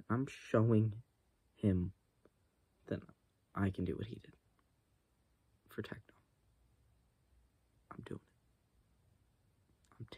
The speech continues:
taking my chance. I'm picking at what may be a dead horse,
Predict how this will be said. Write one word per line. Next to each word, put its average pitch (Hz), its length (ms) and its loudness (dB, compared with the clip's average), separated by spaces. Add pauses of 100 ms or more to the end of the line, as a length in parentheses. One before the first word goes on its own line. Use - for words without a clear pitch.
taking - 280 -8
my - 200 -18
chance. - 480 -18 (1700)
I'm 113 140 -6 (240)
picking 123 420 -4 (220)
at 113 180 -4 (300)
what - 160 -14 (100)
may 117 200 2
be 101 400 -2 (960)
a 110 80 0
dead - 240 0
horse, - 400 -8